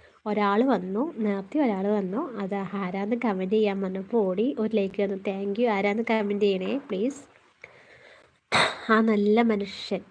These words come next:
അല്ലെങ്കിൽ നല്ല സഹോദരി, അല്ലെങ്കിൽ ഒരു സഹോദരൻ, ആരാന്നൊന്ന് കമന്റ് ചെയ്യൂ പ്ലീസ്. ആ നല്ല മനസ്സിൻ്റെ ഉടമ. ഹായ്, ഹലോ, എല്ലാവർക്കും നമ്മുടെ ലൈവിലേക്ക് സ്വാഗതം. പതിനേഴ് പേര് വന്നിട്ടുണ്ട്.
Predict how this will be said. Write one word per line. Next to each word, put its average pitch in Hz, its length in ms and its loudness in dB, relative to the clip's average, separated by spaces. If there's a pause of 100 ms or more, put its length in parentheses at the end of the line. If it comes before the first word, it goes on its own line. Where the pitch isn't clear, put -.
(600)
അല്ലെങ്കിൽ 196 460 0 (160)
നല്ല 202 320 2 (120)
സഹോദരി, 202 600 0
അല്ലെങ്കിൽ 196 340 -2
ഒരു 190 180 -4
സഹോദരൻ, 190 560 -6
ആരാന്നൊന്ന് 196 600 -2
കമന്റ് 196 320 -2
ചെയ്യൂ 196 180 0 (100)
പ്ലീസ്. 208 460 -2 (1300)
ആ 196 120 -4
നല്ല 202 340 0
മനസ്സിൻ്റെ 196 540 -4
ഉടമ. 190 220 -4
ഹായ്, 254 260 6
ഹലോ, 269 220 8
എല്ലാവർക്കും 220 420 4
നമ്മുടെ 233 220 4
ലൈവിലേക്ക് 226 400 6
സ്വാഗതം. 214 400 2
പതിനേഴ് 208 420 4
പേര് 233 220 6
വന്നിട്ടുണ്ട്. 202 540 0